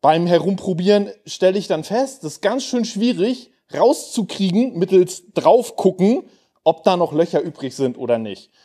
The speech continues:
Äh, das hat mich frustriert und da dachte ich, das muss irgendwie anders. Vielleicht können wir rauskriegen, ob da tatsächlich Löcher drin sind.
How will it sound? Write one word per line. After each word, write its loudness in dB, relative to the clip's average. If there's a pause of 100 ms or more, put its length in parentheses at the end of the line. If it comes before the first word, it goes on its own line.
(160)
Äh, -4 (500)
das 0
hat 4
mich 0
frustriert 0
und -6
da 6
dachte 2
ich, -4
das -2
muss -4
irgendwie -2 (380)
anders. 0
Vielleicht 0
können -2
wir 0
rauskriegen, -2
ob 0
da 4
tatsächlich -6
Löcher 2
drin -6
sind. -2